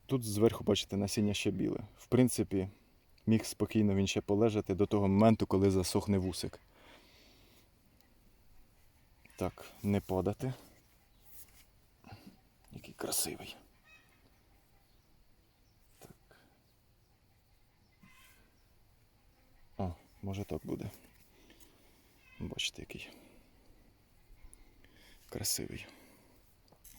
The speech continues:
Зараз спробуємо верх-, верхушку, а потім ще відріжу туди далі.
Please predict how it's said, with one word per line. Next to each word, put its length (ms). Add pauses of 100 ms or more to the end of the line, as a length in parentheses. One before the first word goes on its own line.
(2500)
Зараз 340
спробуємо 600
верх-, 400
верхушку, 520 (600)
а 60
потім 300
ще 160
відріжу 500 (800)
туди 200
далі. 340